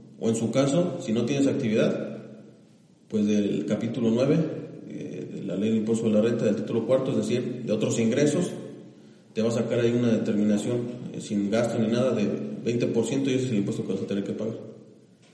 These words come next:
Sí, pero para que quede un poquito más claro, si estamos reportando al sat, eh, mes con mes, menos ingresos y, y más gastos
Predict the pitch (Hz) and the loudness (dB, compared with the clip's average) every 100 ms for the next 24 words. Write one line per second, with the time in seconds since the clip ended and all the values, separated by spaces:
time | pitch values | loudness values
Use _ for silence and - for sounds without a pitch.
0 | - - - - 107 127 107 113 110 113 | -20 -20 -20 -10 -4 2 2 4 2 2
1 | 135 135 123 135 - 131 131 135 143 135 | 4 4 4 2 2 4 2 4 4 4
2 | - - - - - - - - - - | 2 -6 -10 -16 -18 -20 -20 -20 -20 -20
3 | - - 110 151 156 147 131 123 147 147 | -20 -8 2 6 8 6 6 4 8 8
4 | 147 - 151 151 - - - - - - | 8 8 8 6 0 -6 -10 -14 -18 -20
5 | - - 107 135 127 123 120 131 127 - | -14 -8 0 0 2 2 4 4 2 -4
6 | - - - - - - - 127 131 131 | -8 -12 -16 -20 -20 -12 -4 0 2 2
7 | 110 127 120 113 - - - - - - | 2 2 0 -2 -6 -10 -14 -16 -16 -14
8 | - - - - - - - - - - | -12 -12 -12 -12 -14 -16 -20 -20 -20 -20
9 | - - 117 120 139 - 170 - | -8 -2 -2 0 0 0 -2 -4